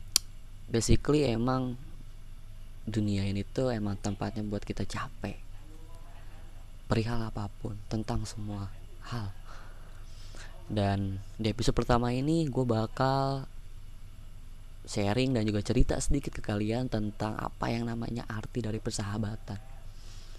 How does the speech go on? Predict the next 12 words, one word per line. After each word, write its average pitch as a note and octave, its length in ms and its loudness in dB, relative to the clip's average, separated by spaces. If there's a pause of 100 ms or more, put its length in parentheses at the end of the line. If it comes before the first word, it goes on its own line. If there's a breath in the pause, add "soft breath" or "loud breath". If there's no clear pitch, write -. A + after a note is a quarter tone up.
(600 loud breath)
Karena G#2+ 180 0
belum A2 260 2
barang G2+ 240 0
tentu A#2+ 480 4
dari G#2+ 160 2
kalian A2+ 300 0
mungkin A2 320 0
bakal A#2 500 -2 (300)
dan G#2 260 2
juga G#2+ 220 2
pernah D3+ 540 4 (480 loud breath)
ngerasain G#2+ 800 2